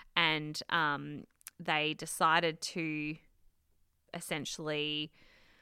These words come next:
proceed and begin impeachment proceedings,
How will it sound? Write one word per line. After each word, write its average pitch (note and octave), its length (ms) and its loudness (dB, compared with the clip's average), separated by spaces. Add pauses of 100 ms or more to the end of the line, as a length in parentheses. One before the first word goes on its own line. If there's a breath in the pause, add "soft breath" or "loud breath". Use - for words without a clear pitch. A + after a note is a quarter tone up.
(800 soft breath)
proceed F#3 880 0 (180)
and D3+ 360 -6
begin E3+ 400 -4
impeachment D#3+ 480 -8
proceedings, D#3+ 1040 -6